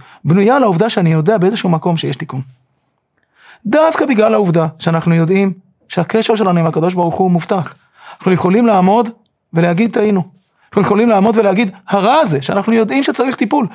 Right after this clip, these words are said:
לא מאיים עלינו." ובזכות העובדה שאנחנו קוראים את הקללות, אנחנו עושים שני דברים. משנים את כל הוקטור הזה של ההתחמקות וההתעמתות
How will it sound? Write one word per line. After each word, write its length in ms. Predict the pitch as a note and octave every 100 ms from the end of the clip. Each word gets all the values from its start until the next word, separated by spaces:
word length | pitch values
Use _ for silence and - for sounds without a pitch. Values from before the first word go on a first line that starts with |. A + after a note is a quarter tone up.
| - _
לא 120 | C#3+
מאיים 240 | E3+ E3 F3
עלינו." 200 | C#3 A#2+ - _ _ _ _ - - -
ובזכות 480 | F#3 G#3 - D#4
העובדה 260 | C#4 G#3+ C4
שאנחנו 300 | C4+ B3 B3+
קוראים 380 | - A#3+ C4 D#4
את 100 | -
הקללות, 480 | C#4 C4+ D4+ F#3+ -
אנחנו 140 | F3
עושים 180 | G3 A#3
שני 120 | A#3
דברים. 300 | A3+ A3+ A3 C#3 - _ - - -
משנים 300 | D3+ E3+ A#3+
את 80 | A#3
כל 140 | A#3
הוקטור 440 | A3+ E3 A#3+ B3 F3
הזה 200 | B2+ B2+
של 140 | C#3
ההתחמקות 600 | C#3 - D3 - F#3 D3
וההתעמתות 640 | D3 C#3+ E3+ D#3+ C4+ D3+